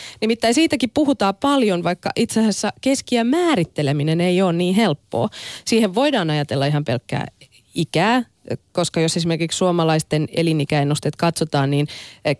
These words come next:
keskellä elämää ollaan nelikymppisenä. Mut sit taas pelkkän iän tuijottaminen ei ole se juttu, koska myöskin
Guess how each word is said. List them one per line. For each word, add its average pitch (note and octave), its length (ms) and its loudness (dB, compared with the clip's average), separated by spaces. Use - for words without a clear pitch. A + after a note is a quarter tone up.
keskellä A3 600 0
elämää E3 520 2
ollaan A#2 280 0
nelikymppisenä. - 720 -2
Mut C#4 200 2
sit - 220 -2
taas D#4+ 280 0
pelkkän D#4+ 360 -2
iän D4 220 2
tuijottaminen B3+ 600 0
ei B3+ 220 4
ole F3 60 2
se F3 160 0
juttu, F3+ 360 0
koska G#3 280 -2
myöskin A3+ 520 0